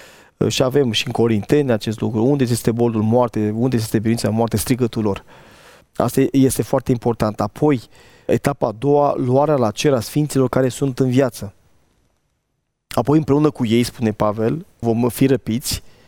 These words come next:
nu în sensul răpirii pe care mulți o predică: „Dom'le, așa nu știi, a dispărut.” Nu. Atunci vom fi răpiți. Deci singurul loc în care vorbim de răpire în Biblie este acolo, dar răpirea în sensul că suntem răpiți din lumea aceasta. Când răpești pe cineva de acasă,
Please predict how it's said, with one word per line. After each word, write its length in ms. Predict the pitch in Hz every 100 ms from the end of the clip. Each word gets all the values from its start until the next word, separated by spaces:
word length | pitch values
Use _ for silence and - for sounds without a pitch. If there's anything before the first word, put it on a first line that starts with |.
| _ _ _
nu 160 | - 117
în 60 | 127
sensul 380 | 127 120 117
răpirii 840 | 110 104 113 107 107 107 104 104 113
pe 140 | -
care 220 | 113 107
mulți 260 | 110 120 110
o 40 |
predică: 560 | 101 113 107 104 117 117
„Dom'le, 420 | 117 117 110 110 -
așa 280 | - 117 113
nu 160 | 117
știi, 280 | 113 - 120
a 60 | 113
dispărut.” 400 | 107 - 113 107 -
Nu. 300 | 123 135 104 - - -
Atunci 520 | - 110 - 180 180 117
vom 140 | 110
fi 140 | -
răpiți. 400 | 104 95 104 - - - -
Deci 120 | 117
singurul 720 | - 139 156 151 135 117 127
loc 260 | 120 139 -
în 80 | 117
care 180 | 110
vorbim 260 | 107 107 123
de 80 | 127
răpire 340 | 110 - 117
în 100 | 127
Biblie 320 | 110 101 98
este 180 | 110 110
acolo, 260 | 120 - 131
dar 160 | 131
răpirea 260 | 120 110 139
în 60 | 127
sensul 360 | 135 143 135 - - - -
că 200 | - 131
suntem 420 | - 139 - 131 127
răpiți 360 | 117 - 151
din 140 | 127 120
lumea 180 | 127
aceasta. 320 | 123 - 127 110
Când 220 | 123 113
răpești 320 | 110 123 120
pe 80 | 147
cineva 340 | 123 120 117
de 100 | 113
acasă, 640 | 120 - 98 98 117 123